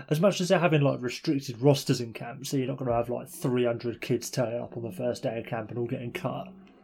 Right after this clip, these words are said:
Let's say you're allowed to carry, like, an expanded roster of thirty, yeah? So you've got, like, yeah, a spare sub goalie and seven extra skaters or,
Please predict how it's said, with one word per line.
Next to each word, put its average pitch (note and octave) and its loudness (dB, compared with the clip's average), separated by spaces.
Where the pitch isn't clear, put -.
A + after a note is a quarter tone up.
Let's F#3 6
say F#3 8
you're D#3+ 10
allowed B2 6
to A#2 -2
carry, A2+ 0
like, B2 -4
an B2 -6
expanded A#2+ 0
roster A2+ -4
of G2+ -8
thirty, B2 -2
yeah? C3 -2
So - -2
you've B2+ 0
got, C3+ 2
like, A#2+ -2
yeah, A#2+ 2
a C#3 -2
spare D3 10
sub C3 4
goalie B2 4
and B2 -2
seven A#2 2
extra C#3+ -2
skaters B2+ 2
or, A#2+ 0